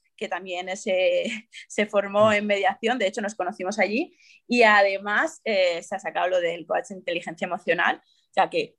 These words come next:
Speaker 1: si quieres, eh, por lo menos ejercer con la mayor efectividad en, ah, en asuntos de familia, este tema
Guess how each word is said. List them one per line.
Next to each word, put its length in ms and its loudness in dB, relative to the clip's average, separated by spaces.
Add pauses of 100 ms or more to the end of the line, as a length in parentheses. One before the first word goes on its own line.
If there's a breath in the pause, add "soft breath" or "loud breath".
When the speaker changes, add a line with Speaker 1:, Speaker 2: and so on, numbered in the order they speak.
(320)
Speaker 1:
si 200 -2
quieres, 340 4
eh, 420 6 (340)
por 140 0
lo 100 -2
menos 380 -4
ejercer 720 0
con 340 2
la 100 2
mayor 240 0
efectividad 720 2 (300 loud breath)
en, 260 0
ah, 340 -2 (260)
en 120 0
asuntos 320 0
de 100 0
familia, 640 2
este 240 -8
tema 460 0